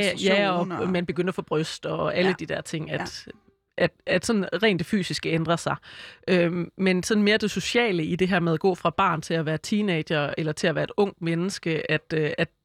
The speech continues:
Speaker 2: at der oplevede jeg jo, at mine, øh, klassekammerater og mine venner begyndte at have kærester, og det gjorde jeg jo ikke, fordi at, igen, hvis man er tyk, så må man ikke,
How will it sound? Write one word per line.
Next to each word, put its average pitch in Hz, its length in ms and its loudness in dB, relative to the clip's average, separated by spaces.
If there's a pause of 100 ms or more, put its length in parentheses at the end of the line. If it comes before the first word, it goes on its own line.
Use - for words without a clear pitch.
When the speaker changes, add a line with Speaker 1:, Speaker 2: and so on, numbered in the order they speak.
(140)
Speaker 2:
at - 160 0
der 202 100 4
oplevede 185 400 2
jeg 151 160 0
jo, 156 120 -2
at - 200 -4
mine, 156 380 0
øh, - 80 -4
klassekammerater 165 800 0
og 147 60 0
mine 156 180 -2
venner 185 220 4
begyndte 165 320 -2
at 165 60 0
have 165 80 -2
kærester, 180 520 0
og 139 140 -4
det 165 100 -6
gjorde 185 260 2
jeg 175 80 0
jo 175 100 0
ikke, 190 180 -2
fordi 165 300 -8
at, - 160 -6 (1120)
igen, 180 280 2
hvis 190 180 2
man 175 140 2
er 165 40 2
tyk, - 300 -2
så 196 200 2
må 175 140 4
man 175 140 4
ikke, - 180 -2